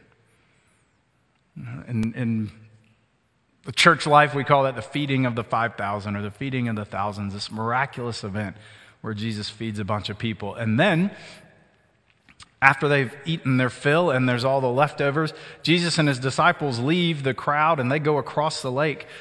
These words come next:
The disciples get in a boat and they're rowing across the lake, and it says it's late at night and a storm kicks up and the wind is blowing and they're scared, and Jesus walks out on the water to them.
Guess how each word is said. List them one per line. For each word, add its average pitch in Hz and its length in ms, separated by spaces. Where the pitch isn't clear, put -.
The - 60
disciples 143 460
get 143 120
in 139 100
a 131 40
boat 170 320
and 127 160
they're 135 220
rowing 147 320
across 156 340
the 139 80
lake, 160 280
and 120 100
it 120 80
says 131 240
it's 117 120
late 135 240
at - 140
night 139 240
and 101 140
a - 20
storm 143 500
kicks - 320
up 139 220
and 110 80
the 107 60
wind 143 240
is 131 80
blowing 135 320
and 113 100
they're 143 80
scared, 147 400
and 120 140
Jesus 139 320
walks 120 360
out 147 140
on 143 140
the 143 40
water 139 300
to - 140
them. 95 220